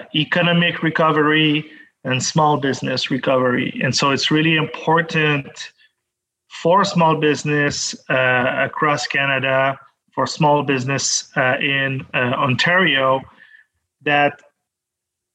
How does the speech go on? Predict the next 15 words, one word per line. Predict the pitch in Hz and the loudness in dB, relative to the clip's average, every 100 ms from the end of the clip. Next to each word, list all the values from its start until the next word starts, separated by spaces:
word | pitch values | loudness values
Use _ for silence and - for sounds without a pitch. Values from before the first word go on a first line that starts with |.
| - | -12
they | 139 160 175 196 196 - - | -2 0 2 2 0 -6 -4
understand | 180 175 170 160 156 - 160 156 160 151 127 | 0 2 2 2 0 0 2 2 2 0 -2
what | 131 147 165 | 0 2 2
the | 170 | 0
party | 160 - 165 170 165 170 165 165 | -4 0 2 2 2 0 0 -2
are | 160 143 139 | 0 2 2
proposing, | - 143 - 151 147 139 143 139 139 135 - _ _ _ _ - | -2 -6 0 2 2 2 0 0 -2 -4 -10 _ _ _ _ -2
uh, | 131 127 127 123 123 131 143 135 | 2 4 2 2 0 0 -2 0
when | 139 139 | 0 0
it | 139 135 | -2 -4
comes | - 139 139 - - | -2 0 0 -2 -4
to, | 151 135 135 131 139 - - | 0 2 2 2 2 0 -2
uh, | 123 123 123 135 - | 0 0 0 -2 -2
economic | 156 - 143 135 135 127 - | -4 0 0 0 0 -2 -6
recovery. | 123 139 131 123 131 156 220 | -4 -2 -2 -2 -2 0 -2